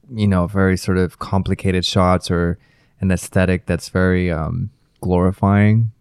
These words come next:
the, the whole sequence. It's always kind of, you feel claustrophobic and you're kind of just sitting in there with them, which I think was a very good choice, because then you're just going through it like they were going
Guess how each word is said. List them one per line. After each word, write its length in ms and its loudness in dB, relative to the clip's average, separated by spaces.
the, 160 0
the 140 -2
whole 240 -2
sequence. 580 -2
It's 140 -4
always 420 4
kind 300 2
of, 240 -2
you 100 0
feel 220 2
claustrophobic 920 0
and 160 -2
you're 100 0
kind 240 0
of 120 -2
just 280 -6
sitting 400 0
in 160 2
there 160 2
with 240 0
them, 340 4
which 180 -6
I 60 0
think 260 -4
was 160 -2
a 40 0
very 440 -2
good 320 4
choice, 420 0
because 380 -2
then 120 2
you're 160 2
just 360 -8
going 260 2
through 300 -2
it 80 -2
like 220 -4
they 140 -2
were 180 -2
going 340 -8